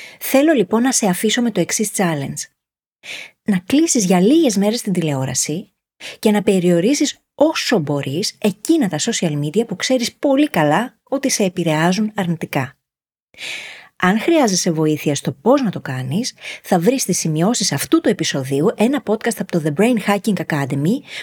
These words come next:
που θα σε βοηθήσει πολύ. Προτείνω επίσης να δοκιμάσεις πολύ συνειδητά να αναζητάς καθημερινά την καλοσύνη στον κόσμο γύρω σου.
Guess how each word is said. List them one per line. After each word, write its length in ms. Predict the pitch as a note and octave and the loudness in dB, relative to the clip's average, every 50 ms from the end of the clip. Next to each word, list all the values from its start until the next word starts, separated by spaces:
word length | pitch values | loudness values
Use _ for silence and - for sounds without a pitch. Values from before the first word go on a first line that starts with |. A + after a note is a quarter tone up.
| - | -12
που 80 | - A3+ | -10 -8
θα 80 | - | -4
σε 120 | G3 - G3+ | 0 0 2
βοηθήσει 420 | E3+ F#3 F3 D#3+ - A#3+ - D4+ - - - | 2 2 2 2 0 0 -2 -2 -4 -2 0
πολύ. 400 | - G#3 F#3+ F3 E3+ D#3 C#3 - - _ _ _ _ _ _ _ _ _ _ _ _ _ _ _ _ _ - - - - - - - - | 0 2 2 2 2 0 -2 -4 -10 _ _ _ _ _ _ _ _ _ _ _ _ _ _ _ _ _ -18 -14 -12 -12 -12 -14 -8 -2
Προτείνω 420 | - F#3 F3 E3+ - A3 C4 D#4 | 0 0 2 2 2 2 2 2
επίσης 720 | C#4+ - - - G#3 E3 C#3+ - - - B2+ A#2+ A#2+ - | 0 -2 0 0 0 0 0 -2 -4 -6 -6 -6 -6 -4
να 120 | - F3+ F3+ | -2 0 0
δοκιμάσεις 540 | F3 F3+ F3 F3+ F3+ G#3 B3 - D4+ C4+ - | 0 0 0 0 0 0 0 0 -2 -2 -2
πολύ 360 | - G3 F3 E3 E3+ F#3+ A3+ | 0 0 2 4 4 4 2
συνειδητά 640 | - - C4 A#3 A3 F3+ E3+ - - D#3 C#3+ D3 - - - - - - | 2 2 0 2 0 0 -2 -2 -2 -2 -2 -4 -6 -12 -16 -16 -8 -2
να 160 | - G#3 G3+ | 0 0 2
αναζητάς 460 | G3+ G3 G3 F#3+ F3+ F3 - A3+ A#3 | 2 2 0 0 0 0 0 -2 0
καθημερινά 800 | - C#4 B3+ - - C4+ A#3+ A#3+ G#3+ F#3+ F#3 F3+ F3 F3 F#3 F#3+ - | 0 -2 -2 0 2 2 2 2 4 2 2 2 2 2 0 -2 -2
την 160 | - A#3 A3 | 0 0 0
καλοσύνη 640 | - A#3 G3+ F3+ F3 D#3+ - - F#3 E3 E3 F3 G3 | 2 2 2 2 2 0 0 0 0 0 0 0 -2
στον 260 | - - - F#3+ F3 | -2 -2 -2 -2 0
κόσμο 360 | - A3+ A3+ G#3+ G#3+ A#3 A#3 | 0 0 2 2 2 2 0
γύρω 380 | A3 F#3+ F#3 G3+ G3+ F#3 D3+ B2+ | 0 2 2 4 4 4 2 0
σου. 240 | B2 - - - | -4 -8 -10 -14